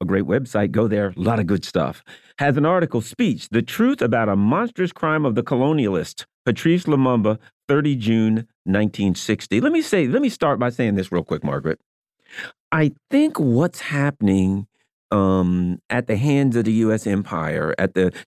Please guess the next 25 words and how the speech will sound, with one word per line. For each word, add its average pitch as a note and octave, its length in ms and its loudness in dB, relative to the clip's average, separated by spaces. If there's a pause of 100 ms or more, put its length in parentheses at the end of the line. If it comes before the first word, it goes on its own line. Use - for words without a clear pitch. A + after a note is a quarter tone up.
direction G#2+ 880 0 (220)
and G2+ 140 2
at G#2 140 0
the G#2+ 180 0
arming A#2+ 480 2
of F#2 100 -2
the F#2+ 100 0
U G2 180 0
S G2 220 -2
empire E2+ 680 0 (280)
in, A#2+ 500 4
um, F#2 640 0
in, G#2+ 220 0
in A2 160 2
Gaza F2+ 480 -2 (340)
is C3+ 180 4 (140)
opening E3+ 520 0 (160)
old C#3 420 0
colonial A2+ 640 0
wounds E2 520 -2
that G2+ 220 -2
people F3+ 400 0
around B2+ 360 2
the B2 100 0
world G#2 400 0